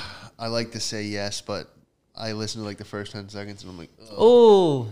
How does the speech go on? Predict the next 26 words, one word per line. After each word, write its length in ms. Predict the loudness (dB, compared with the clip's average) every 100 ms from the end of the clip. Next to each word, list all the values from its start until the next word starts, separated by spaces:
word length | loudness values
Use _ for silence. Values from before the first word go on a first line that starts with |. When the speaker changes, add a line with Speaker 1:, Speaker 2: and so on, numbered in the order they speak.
| -10
Speaker 2:
no, 360 | 4 8 8 8
the, 120 | 6 4
Speaker 1:
Ugh. 140 | 4
Speaker 2:
the 100 | 4
bad 280 | 8 8 6
ones 240 | 2 0
are 100 | -2
the 80 | 0
ones 220 | 0 2
you 60 | 4
have 160 | 4
to 80 | 2
listen 320 | -2 0 -2 -4
to, 180 | -4 -6 -16 -4
which 220 | -2 0
are, 180 | -2 -4 -6
which 240 | -4 -4 -4
is 200 | -6 -6
absolutely, 680 | -2 0 -2 -6 -4 -4 -6 -14 _ _ _ _ _ _ _ _ _ _
uh, 440 | 2 4 4 2 -2 -6 -20 _ _
just 380 | 0 0 0 -4
torture. 580 | 0 0 0 -4 -6 -10 _ _
'Cause 160 | -6 0
you're 120 | 4
like, 180 | 4 4
Speaker 1:
Yeah. 200 | 2 -4